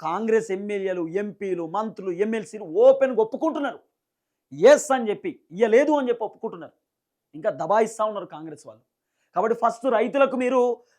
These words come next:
రైతు భరోసా రుణమాఫీ చేయాల్సినటువంటి అవసరం ఉంటుంది. చేయకపోతే మీ కర్మ,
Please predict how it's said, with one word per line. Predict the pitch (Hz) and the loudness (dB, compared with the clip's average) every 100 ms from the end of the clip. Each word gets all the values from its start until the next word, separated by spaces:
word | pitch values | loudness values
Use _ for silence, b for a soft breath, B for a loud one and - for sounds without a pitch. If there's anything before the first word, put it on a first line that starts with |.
| - | -6
రైతు | 185 214 262 302 | 2 2 2 4
భరోసా | 269 262 254 | 4 6 2
రుణమాఫీ | 220 226 226 202 | 0 0 -2 -4
చేయాల్సినటువంటి | - 180 214 214 - 185 180 175 | -8 0 2 0 -4 -8 -6 -6
అవసరం | 175 165 | -8 -10
ఉంటుంది. | 160 170 254 254 _ _ - | -12 -8 -10 -10 _ _ 2
చేయకపోతే | 208 254 247 196 220 | 6 6 4 0 -2
మీ | 247 | -4
కర్మ, | 233 185 190 | -8 -4 -4